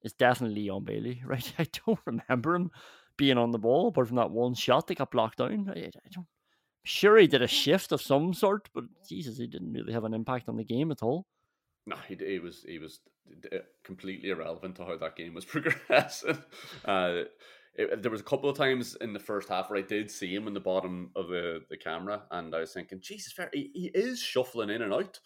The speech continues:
Speaker 2: a lot."
Speaker 1: Yeah.
Speaker 2: Fair play to him. And then I just look, you know, raised my eyes about three inches, and I could see Matt Cash for the next twenty seconds, 'cause I kept an eye on it then, was talking to him non-stop. Like, in,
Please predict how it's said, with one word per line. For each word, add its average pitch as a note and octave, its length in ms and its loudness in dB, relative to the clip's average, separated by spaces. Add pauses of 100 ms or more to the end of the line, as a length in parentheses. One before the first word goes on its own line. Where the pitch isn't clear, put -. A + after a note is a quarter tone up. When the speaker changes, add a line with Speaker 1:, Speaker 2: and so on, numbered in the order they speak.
(300)
Speaker 2:
a E3 80 -4
lot." G3+ 160 0
Speaker 1:
Yeah. B3 80 -4
Speaker 2:
Fair A3 180 2
play A#2 240 -2
to F#3+ 120 -2
him. F#3+ 120 -4 (520)
And B2 160 2
then A#2+ 240 4
I G#2+ 80 4
just G2 240 -6
look, G#2+ 200 -2
you G#2+ 160 -4
know, F#2 220 -4
raised G#2+ 320 -4
my G2 180 2
eyes G#2 460 -2
about G#2+ 300 -8 (320)
three B2 220 -2
inches, B2 320 -4
and G#2 120 -4
I G2 40 -6
could G2+ 160 -6
see G#2 440 -8 (180)
Matt G2 320 -2
Cash G2 280 -2 (160)
for G#2 100 -12
the G2 80 -8
next G2+ 200 -4
twenty G2 280 -8
seconds, F#2+ 380 -4
'cause G2 120 -10
I F#2+ 40 -10
kept - 240 -2
an F#2 80 -6
eye F#2 160 -6
on B2 80 -8
it B2 80 -14
then, C3 160 -8 (400)
was G2 320 0 (220)
talking G#2 340 0
to A#2 140 -10
him A#2+ 140 -8 (120)
non-stop. G2 1000 -2 (400)
Like, G2+ 200 -4 (360)
in, B2+ 280 4